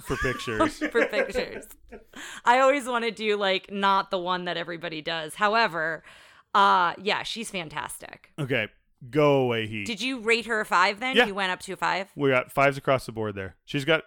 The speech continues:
Speaker 1: a couple. She might rank pretty high.
Speaker 2: She's got a one for me for Go Away Heat. I
Speaker 1: Okay.
Speaker 2: never not wanna see her.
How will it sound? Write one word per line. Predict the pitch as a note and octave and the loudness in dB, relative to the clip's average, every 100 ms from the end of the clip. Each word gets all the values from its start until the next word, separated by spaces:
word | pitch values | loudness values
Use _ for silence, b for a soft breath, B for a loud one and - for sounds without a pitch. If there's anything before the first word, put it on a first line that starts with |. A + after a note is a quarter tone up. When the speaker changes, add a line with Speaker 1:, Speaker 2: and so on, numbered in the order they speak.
| - | -6
Speaker 1:
a | |
couple. | - C3+ - | -2 -2 -2
She | - D#3 E3 - | -6 -6 -6 -4
might | C3+ C3+ | -2 -2
rank | C#3 A#2+ A2 | -2 -4 -4
pretty | - A#2 | -4 -2
high. | G#2 F2+ F2+ b b b b b b b b b _ | -2 -4 -8 b b b b b b b b b _
Speaker 2:
She's | - G#3+ G3+ | -10 -10 -6
got | B3 | -4
a | A3+ | -4
one | D#3 D3 F3 | -6 -8 -12
for | E3 D#3+ | -12 -16
me | D3 - | -14 -16
for | - | -16
Go | - | -12
Away | C#3 C#3+ | -10 -10
Heat. | C#3+ D3+ - | -12 -14 -6
I | F3 | -4
Speaker 1:
Okay. | F#3+ | -2
Speaker 2:
never | A3 G#3+ | 0 -2
not | G3+ F3 E3+ | 2 2 2
wanna | E3 D3+ | -2 -8
see | C#3+ D#3 C#3 | -10 -14 -14
her. | - - | -16 -20